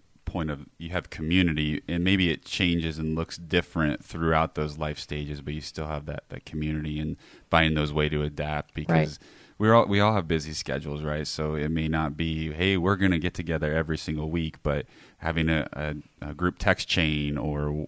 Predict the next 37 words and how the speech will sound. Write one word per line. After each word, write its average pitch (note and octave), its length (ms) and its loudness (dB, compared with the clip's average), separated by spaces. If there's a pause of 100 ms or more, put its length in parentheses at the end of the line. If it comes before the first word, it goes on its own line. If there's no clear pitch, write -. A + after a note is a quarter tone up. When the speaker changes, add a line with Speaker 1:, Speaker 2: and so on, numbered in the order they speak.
Speaker 1:
you D2+ 60 -4
know, D2+ 120 -2
whatever, D2+ 600 0
or D#2 40 0
if - 120 -8
it's - 240 -8
through D#2 320 -4
some D#2+ 220 -4
sort E2 160 -4
of D#2 80 -2
social D#2+ 280 -2
media D2+ 340 -2
thing D2 240 -4
or D2 80 0
something. D#2 460 -2
But D#2 240 -2
yeah, D#2 220 -2
finding E2+ 300 2
those D2+ 200 2
ways D#2 280 0
to D2+ 100 -6
stay D#2 240 -4
connected, D2+ 580 -4
I D2+ 40 -4
think, D2+ 260 -4
is, D2 320 -8
is, - 240 -12 (240)
is - 120 -6
cool E2+ 340 2
and D#2 100 4
Speaker 2:
Right. F#2+ 80 6
Speaker 1:
extremely E2+ 380 4
important D2+ 580 0
'cause E2 160 -6
you E2 80 -2
still G2 280 6
have E2 380 2